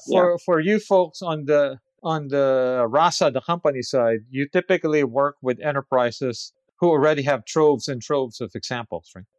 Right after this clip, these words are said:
Speaker 1: Well, that's true. They have lots and lots of, uh, customer service logs.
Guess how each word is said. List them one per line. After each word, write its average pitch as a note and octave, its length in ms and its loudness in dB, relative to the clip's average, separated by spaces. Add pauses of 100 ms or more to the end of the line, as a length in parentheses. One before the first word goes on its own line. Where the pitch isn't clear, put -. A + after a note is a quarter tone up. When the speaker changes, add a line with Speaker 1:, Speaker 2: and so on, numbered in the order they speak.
(140)
Speaker 1:
Well, G#3+ 160 6
that's G#3+ 280 0
true. E3+ 320 0
They B2 140 0
have C#3 240 -4 (180)
lots D3 360 -2
and C#3+ 100 -2
lots C3+ 320 -2
of, B2 220 -2 (440)
uh, A#2+ 260 -6
customer C3 380 -2
service B2 520 0
logs. - 560 -4